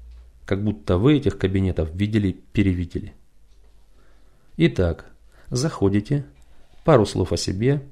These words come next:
о том, что есть тут у вас мысли дело одно начать. Решил вот познакомиться, может, чем-нибудь полезны друг другу будем.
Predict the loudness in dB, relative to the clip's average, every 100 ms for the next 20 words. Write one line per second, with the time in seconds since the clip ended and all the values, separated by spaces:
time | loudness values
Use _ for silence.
0 | -20 -20 -8 -2 2 2 2 2 0 2
1 | 0 -2 2 2 2 2 0 0 0 2
2 | 4 4 4 4 2 2 0 0 -8 -20
3 | -20 -20 -4 0 0 4 2 2 2 2
4 | 2 2 0 0 -2 -8 -10 -16 -20 -10
5 | 0 0 0 -2 -2 0 2 0 2 2
6 | 2 2 0 0 -2 0 0 0 0 0
7 | 0 -4